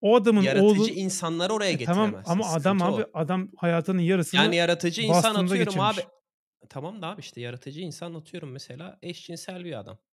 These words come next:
Speaker 2: Direkt kafadan sen engelliyorsun o adamı.
Speaker 1: Ya,
Speaker 2: İmkanı yok adamın orada
Speaker 1: olmayanını
Speaker 2: bir şey.
Speaker 1: bulursun abi. Para çok çünkü,
Speaker 2: Abi
Speaker 1: anladın
Speaker 2: işte
Speaker 1: mı?
Speaker 2: hayır, anlatmaya çalıştığım şey o
Speaker 1: <clears throat>
Speaker 2: yani. Hani yaratıcılık gelmez hani bu tarz ülkelere. Niye?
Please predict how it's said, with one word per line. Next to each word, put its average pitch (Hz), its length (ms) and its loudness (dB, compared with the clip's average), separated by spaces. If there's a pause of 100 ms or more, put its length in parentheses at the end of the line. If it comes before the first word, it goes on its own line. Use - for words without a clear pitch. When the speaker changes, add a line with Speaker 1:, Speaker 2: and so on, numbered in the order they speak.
(320)
Speaker 2:
Direkt 190 280 -4
kafadan 180 320 -8
sen 170 220 -10
engelliyorsun 190 640 -6
o 110 40 -10
adamı. 107 240 -12
Speaker 1:
Ya, 135 60 -12
Speaker 2:
İmkanı 170 380 -6
yok 143 160 -8
adamın 98 260 -12
orada 95 160 -16
Speaker 1:
olmayanını 269 500 8
Speaker 2:
bir 240 60 4
şey. 240 80 2
Speaker 1:
bulursun 220 280 4
abi. 156 200 6
Para 208 260 8
çok - 260 2
çünkü, 147 300 -4
Speaker 2:
Abi - 20 4
Speaker 1:
anladın 175 220 4
Speaker 2:
işte 190 140 2
Speaker 1:
mı? 131 60 -2
Speaker 2:
hayır, 196 300 4
anlatmaya 180 460 0
çalıştığım 196 560 -8
şey - 200 -4
o - 40 2
Speaker 1:
<clears throat> - 40 0
Speaker 2:
yani. 107 300 -8
Hani 120 180 -12
yaratıcılık 160 680 -4
gelmez 156 460 -2
hani 120 220 -10
bu 113 80 -18
tarz - 320 -16
ülkelere. 107 500 -18
Niye? 247 300 -10